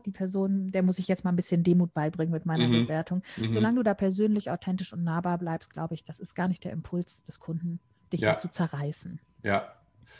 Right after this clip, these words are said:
Speaker 2: Das ist ja das Schönste, was passieren kann. Also wenn andere positiv
Speaker 1: Total.
Speaker 2: über einen sprechen
Speaker 1: Ja,
Speaker 2: und das
Speaker 1: aber
Speaker 2: habt
Speaker 1: man
Speaker 2: ihr
Speaker 1: es
Speaker 2: ja
Speaker 1: selber halt nicht macht.
Speaker 2: Nee, genau, richtig.
Speaker 1: <laughs>
Speaker 2: Nee,
Speaker 1: Ja.
Speaker 2: das ist genau dann nur so, so bei dem, was ich auch gerne mache, so diese, diese ganzen Thema, äh, Storybrand aufzubauen, so.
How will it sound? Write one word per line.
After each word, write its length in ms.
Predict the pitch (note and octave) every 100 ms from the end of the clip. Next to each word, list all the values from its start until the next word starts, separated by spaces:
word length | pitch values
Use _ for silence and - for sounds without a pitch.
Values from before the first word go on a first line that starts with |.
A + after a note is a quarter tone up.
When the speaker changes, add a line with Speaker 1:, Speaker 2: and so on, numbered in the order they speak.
| _ -
Speaker 2:
Das 180 | G#2
ist 100 | G#2+
ja 80 | A2
das 120 | G#2+
Schönste, 320 | - A2 G#2 G#2+
was 140 | G#2
passieren 380 | G#2+ - A2+ A2
kann. 240 | A2 G#2
Also 180 | G#2 G#2
wenn 140 | G#2 G#2+
andere 340 | A2+ A2 A2+
positiv 500 | - A2 A2 - A2+
Speaker 1:
Total. 20 |
Speaker 2:
über 220 | A#2 G#2+ G#2
einen 120 | G#2
sprechen 460 | - A2 G#2+ A3+ G3+
Speaker 1:
Ja, 20 |
Speaker 2:
und 360 | A2 G#2+ G#2+
das 180 | - G#3
Speaker 1:
aber 120 | G#3
Speaker 2:
habt 20 | G3
Speaker 1:
man 120 | A2
Speaker 2:
ihr 40 |
Speaker 1:
es 80 | A2
Speaker 2:
ja 0 |
Speaker 1:
selber 360 | F#3+ G#3+ F#3+ E3+
halt 200 | D#3 -
nicht 240 | - -
macht. 260 | D3 - -
Speaker 2:
Nee, 200 | D3 D#3+
genau, 340 | C#3+ A#2+ G#2+ C3+
richtig. 440 | C3 - A2+ A2+
Speaker 1:
<laughs> 0 |
Speaker 2:
Nee, 220 | G#2+ C#3+
Speaker 1:
Ja. 20 | C3+
Speaker 2:
das 140 | B2+
ist 320 | C#3 - -
genau 680 | B2 A#2 B2 C3+ B2 A2 -
dann 180 | A2 A2
nur 140 | A2+ A2
so, 580 | A2+ A2 A2 A2 G#2+ A#2
so 280 | G#2+ - -
bei 140 | G#2 A2
dem, 140 | A2+
was 160 | G#2+ -
ich 120 | B2
auch 140 | A2+
gerne 240 | - A2 A2
mache, 240 | A2 -
so 280 | G#2+ G#2+ G#2+
diese, 400 | G#2+ G#2 G#2+ G#2+
diese 280 | G#2+ A2 G#2+
ganzen 580 | A2 A2 - G#2+ G#2+ G#2+
Thema, 600 | A#2+ G#2+ G2+ G2 F#2+ G2
äh, 100 | A2
Storybrand 640 | - A#2+ B2 A#2+ A2 A2
aufzubauen, 720 | A2 A#2 - A2+ G#2+ G#2 G#2+ G#2+
so. 420 | G#2+ G#2+ G#2+